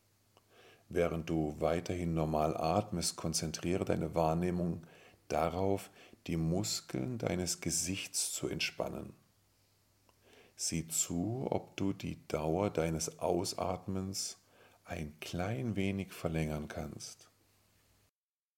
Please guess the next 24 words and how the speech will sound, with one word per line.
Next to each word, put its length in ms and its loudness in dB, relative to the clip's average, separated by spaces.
Jetzt 160 -8
stelle 300 0
dir 160 2
vor, 560 2
wie 100 0
du 240 -2
vor 300 0
deinem 320 0
geistigen 680 0
Auge 380 0
den 120 2
Lichtstrahl 680 -2
nach 160 -2
unten 420 -2
erweiterst, 1040 -2
um 220 -4
deinen 500 0
Hals, 920 0
deine 280 0
Brust, 1200 -6
deine 440 -2
Arme, 800 0
deinen 400 -2
Bauch, 640 2